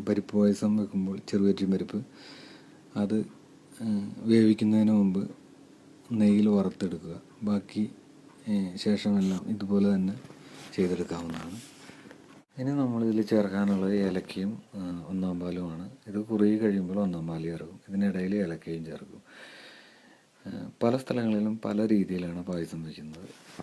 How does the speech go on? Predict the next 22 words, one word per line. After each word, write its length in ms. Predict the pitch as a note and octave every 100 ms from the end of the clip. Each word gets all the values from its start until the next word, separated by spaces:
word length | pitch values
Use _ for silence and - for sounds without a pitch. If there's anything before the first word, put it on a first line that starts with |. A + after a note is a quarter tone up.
| - - - -
ചിലർ 240 | G#2 A2
ഈ 40 | A2+
പായസത്തിലേക്ക് 720 | A2 A2 G2+ - G2+ F#2+ G#2+
ഈ 260 | G#2 G2 F#2+ -
ചെറിയ 360 | G2 G2 G#2 G2+ - _ -
തേങ്ങാക്കൊത്തുകൾ 720 | G2+ G2 F#2 F#2+ - F#2+ G2 F#2
നെയ്യിൽ 460 | G2+ F#2 F#2 G2 - -
വറുത്ത് 460 | G2 F2+ E2+ A2 -
ഇടാറുണ്ട്. 500 | G2+ E2+ D#2+ D2+ D#2+ - _ _ _ - - - _ -
മറ്റു 180 | G2+ G#2
ചിലർ, 260 | G2+ F#2 G2+
ഏഹ്, 720 | G2+ - G2 F#2 F2 F2 F2+ - - - _ _ _ _ _ -
ചുക്ക്, 360 | G#2+ - - - -
ചുക്ക് 260 | G2+ - A2
പൊടിച്ച് 280 | G#2 -
ചേർക്കാറുണ്ട്. 760 | F#2+ F2 D#2 E2 D#2+ D#2 - - - -
ഈ 300 | F#2 - F2+ - - - - - - - - - - _ _ _ _ _ _ -
പരിപ്പ് 300 | G2+ G2 A2
പ്രഥമന് 480 | A2+ G#2+ G2 F#2+ G2+
ചുക്ക് 260 | G2+ -
പൊടിച്ച് 260 | G2 F#2+ -
ചേർക്കാം, 520 | F#2 E2+ E2 F#2 B2+